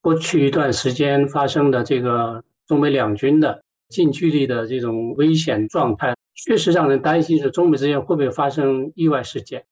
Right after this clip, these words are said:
再加上两国在政治领域这种互信啊，都受到很大的这个打击，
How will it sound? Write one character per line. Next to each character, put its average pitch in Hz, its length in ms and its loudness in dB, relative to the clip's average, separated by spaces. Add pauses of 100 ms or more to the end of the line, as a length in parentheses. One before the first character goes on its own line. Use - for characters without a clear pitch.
(120)
再 - 160 0
加 165 180 2
上 160 220 0
两 123 220 -6
国 131 520 -2
在 123 420 -2 (100)
政 151 180 -2
治 143 100 -6
领 120 160 -8
域 120 380 -6
这 131 100 -6
种 110 160 -2
互 143 220 -2
信 143 340 0
啊， 120 240 0 (120)
都 196 180 0
受 190 240 -2
到 135 180 0
很 110 200 -8
大 143 240 -2
的 117 200 -12 (120)
这 135 160 -10
个 123 280 -10 (140)
打 113 180 -2
击， 151 360 0